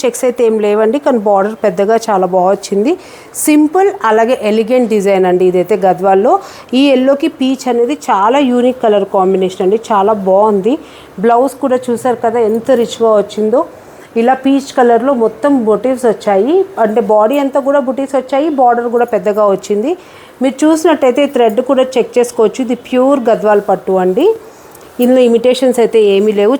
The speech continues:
చూసారు కదా, మంచి ఎల్లోకి మంచి పీచిష్ ఆరెంజ్ అండి, చాలా బాగుంది కలర్ కాంబినేషన్ అయితే. కట్టుకుంటే కూడా చాలా రిచ్‌గా అనిపిస్తుంది. దీని కాస్ట్ కూడా వచ్చేసి మనకి ట్వంటీ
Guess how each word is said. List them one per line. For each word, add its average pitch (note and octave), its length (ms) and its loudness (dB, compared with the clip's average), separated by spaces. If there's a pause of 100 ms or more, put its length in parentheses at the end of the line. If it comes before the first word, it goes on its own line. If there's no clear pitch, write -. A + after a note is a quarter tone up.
చూసారు A#3+ 260 0
కదా, A#3 200 0
మంచి D4+ 640 0
ఎల్లోకి A#3 680 0 (160)
మంచి G#3+ 300 -4
పీచిష్ A#3 640 -4
ఆరెంజ్ G3 420 0
అండి, F#3 200 -2 (140)
చాలా G3 280 2
బాగుంది G3+ 420 0
కలర్ F#3+ 280 0
కాంబినేషన్ F#3 520 -2
అయితే. A3 320 -2 (540)
కట్టుకుంటే B3+ 460 0
కూడా A#3 240 0 (120)
చాలా G3+ 160 2
రిచ్‌గా F#3+ 400 -4
అనిపిస్తుంది. G3+ 640 -2
దీని B3+ 340 -2
కాస్ట్ G#3+ 380 -2
కూడా G#3 240 0
వచ్చేసి G3 440 -2
మనకి G#3+ 420 0
ట్వంటీ B3 640 0